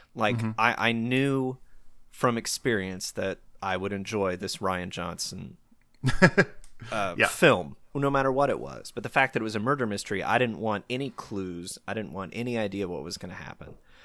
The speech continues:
Speaker 1: So, uh, but I happened to have a free night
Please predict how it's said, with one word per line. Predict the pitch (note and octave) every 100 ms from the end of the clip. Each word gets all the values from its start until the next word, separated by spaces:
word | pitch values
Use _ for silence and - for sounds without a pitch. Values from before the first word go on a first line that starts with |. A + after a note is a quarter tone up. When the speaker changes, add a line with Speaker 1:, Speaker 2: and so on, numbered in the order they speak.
| - - - -
Speaker 1:
So, | - A#2+ G#2+ G2 F2+ F2 _ _ _ - -
uh, | G2 F#2 F2 - _ _ -
but | - A2+
I |
happened | D3+ C#3 C3
to | A#2
have | A2+
a |
free | - - A2 A#2+
night | A#2 G2 F#2+